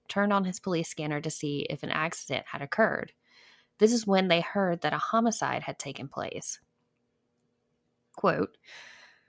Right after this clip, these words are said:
"I think maybe two thirty A M, maybe even three, two of the police officers, the detectives, and another police officer came to our house and told us,"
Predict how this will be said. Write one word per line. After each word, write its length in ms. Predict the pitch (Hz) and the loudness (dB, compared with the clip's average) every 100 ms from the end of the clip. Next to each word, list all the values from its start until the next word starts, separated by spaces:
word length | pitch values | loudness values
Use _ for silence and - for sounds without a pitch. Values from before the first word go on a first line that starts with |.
| _ - | _ -2
"I 60 | 202 | 4
think 200 | 294 240 | 4 6
maybe 240 | 226 214 | 6 6
two 180 | 208 208 | 6 4
thirty 320 | 202 185 180 | 4 2 2
A 180 | - 160 | 2 2
M, 380 | 156 147 147 156 - - 180 | 0 0 0 -4 -6 -10 0
maybe 260 | 175 185 | 4 4
even 220 | 175 170 | 4 2
three, 520 | 160 170 156 147 156 160 _ _ _ _ | 0 2 2 2 -2 -6 _ _ _ _
two 240 | - 220 | 4 6
of 80 | 220 | 6
the 80 | 202 | 4
police 400 | 202 - 175 175 | 0 0 0 0
officers, 640 | 156 143 160 - 151 160 - | -2 -2 -4 -6 -4 -4 -2
the 140 | 160 | -2
detectives, 800 | 156 - 170 165 147 143 151 - - | -2 -2 -4 -2 -4 -2 -4 -6 -6
and 420 | 151 143 147 147 - _ _ _ - | -4 -2 -2 -4 -10 _ _ _ -2
another 360 | 160 165 160 | 2 4 4
police 360 | 151 160 151 156 | 2 2 2 0
officer 460 | 160 - - 156 156 | -6 -6 -8 -6 -8
came 260 | - 170 185 | -6 -2 0
to 100 | 185 | 2
our 180 | 202 208 | 2 2
house 460 | 190 165 160 156 - | 0 -2 -2 -2 -4
and 120 | 165 | -6
told 260 | 147 - - | -4 -4 -4
us," 320 | - - - | -6 -6 -8